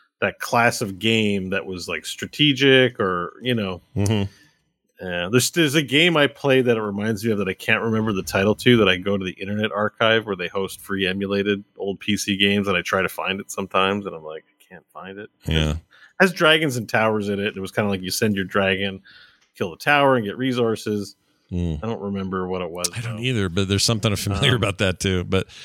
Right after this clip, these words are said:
Speaker 1: yeah,
Speaker 2: definitely
Speaker 1: but, like, my uncle would, sh-, you know, send me lots of different games to, on floppies. He, when I'd see him, he's like, "Here's some floppies, man," and, you know,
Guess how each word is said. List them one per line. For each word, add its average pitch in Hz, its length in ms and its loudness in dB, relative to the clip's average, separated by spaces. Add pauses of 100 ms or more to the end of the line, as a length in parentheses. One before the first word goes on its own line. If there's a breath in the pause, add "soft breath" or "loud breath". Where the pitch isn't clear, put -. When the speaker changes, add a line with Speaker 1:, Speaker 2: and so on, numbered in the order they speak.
Speaker 1:
yeah, 143 180 4
Speaker 2:
definitely 135 300 6
Speaker 1:
but, - 20 4
like, 135 180 4
my 165 120 4
uncle 151 260 2
would, 113 240 0
sh-, - 260 -2
you 120 140 -2
know, 101 80 0
send 110 260 4
me 101 120 2
lots 92 260 0
of 95 60 -4
different 92 280 -2
games 90 260 -4
to, - 120 -12 (340)
on 95 140 0
floppies. 92 720 2
He, 95 240 0
when 98 120 0
I'd 92 140 0
see 107 120 2
him, 104 60 4
he's 95 100 2
like, 87 120 2
"Here's - 160 4
some 95 100 -4
floppies, 101 440 2
man," 104 260 4
and, 92 260 -4
you 101 80 -4
know, 92 200 -4